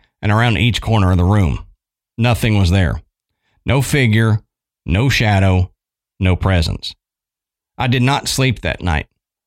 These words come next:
I turned the lights on and tried to distract myself with my phone for most of the night, yet I could still feel something was there.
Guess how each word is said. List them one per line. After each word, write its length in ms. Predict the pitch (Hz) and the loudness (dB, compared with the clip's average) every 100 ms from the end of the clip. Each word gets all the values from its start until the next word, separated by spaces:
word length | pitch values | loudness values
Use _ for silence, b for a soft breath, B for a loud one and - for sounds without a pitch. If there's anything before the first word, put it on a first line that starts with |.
| _ | _
I 60 | 82 | -6
turned 260 | - 147 | -2 0
the 60 | 170 | 0
lights 360 | 147 135 - 117 | 0 -2 -2 0
on 300 | 110 107 - | 0 0 0
and 140 | 92 | -2
tried 220 | - 113 | 0 0
to 60 | 110 | 0
distract 440 | 92 - 123 127 | 0 0 -2 -2
myself 500 | 107 107 - 101 95 | -2 -2 0 0 0
with 140 | 95 80 | -2 -2
my 160 | 80 | -2
phone 560 | 85 - 131 123 120 101 b b b - | -2 -4 0 2 2 0 b b b -6
for 80 | |
most 320 | 165 131 120 - | -2 0 0 0
of 60 | |
the 80 | 98 | 0
night, 400 | 98 95 - - _ _ _ _ | 2 0 -2 -8 _ _ _ _
yet 140 | - 127 | -2 0
I 100 | 120 | 0
could 140 | 107 | -2
still 220 | - 165 135 | -2 -2 -2
feel 320 | - 156 123 | -2 0 0
something 500 | - 120 113 113 87 | 0 0 0 0 0
was 140 | 90 | 0
there. 380 | 98 95 - - | 0 0 -2 -8